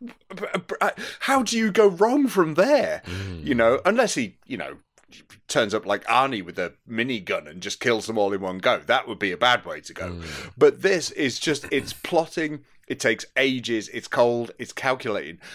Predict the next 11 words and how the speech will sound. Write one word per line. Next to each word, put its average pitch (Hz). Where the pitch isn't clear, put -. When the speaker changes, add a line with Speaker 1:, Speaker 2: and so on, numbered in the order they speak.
Speaker 1:
But -
he, 165
it, -
there's 170
no 254
denying 143
that -
he 123
is 104
so -
charming 90